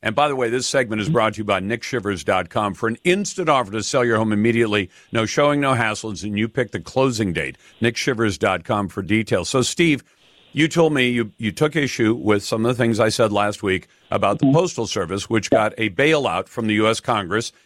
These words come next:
Speaker 1: It was a bipartisan bailout. They said, "We're going to forgive the Postal Service of a bunch of its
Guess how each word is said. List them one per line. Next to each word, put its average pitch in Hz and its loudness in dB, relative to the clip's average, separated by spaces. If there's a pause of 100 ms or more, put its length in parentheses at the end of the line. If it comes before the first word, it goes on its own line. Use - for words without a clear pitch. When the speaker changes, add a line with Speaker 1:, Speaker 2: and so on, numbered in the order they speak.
Speaker 1:
It 110 -2
was 107 0
a 110 2
bipartisan 117 -2
bailout. 92 -2
They 120 0
said, 110 -2 (260)
"We're 120 2
going 120 2
to 113 0
forgive 117 -2
the 107 -4
Postal 120 -2
Service 101 -2
of 98 -8
a 98 2
bunch 101 -2
of 104 -4
its 98 -6